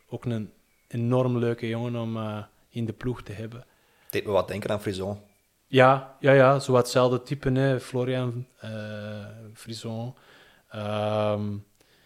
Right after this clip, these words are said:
Speaker 1: en ja, eigenlijk, eigenlijk verwacht ik nog altijd veel van Caleb ook.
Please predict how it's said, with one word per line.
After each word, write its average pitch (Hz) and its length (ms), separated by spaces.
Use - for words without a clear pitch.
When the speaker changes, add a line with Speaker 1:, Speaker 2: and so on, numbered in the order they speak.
Speaker 1:
en 123 200
ja, 123 440
eigenlijk, 196 500
eigenlijk 143 340
verwacht 139 300
ik 135 100
nog 135 100
altijd 127 240
veel 127 180
van 117 180
Caleb 113 360
ook. - 260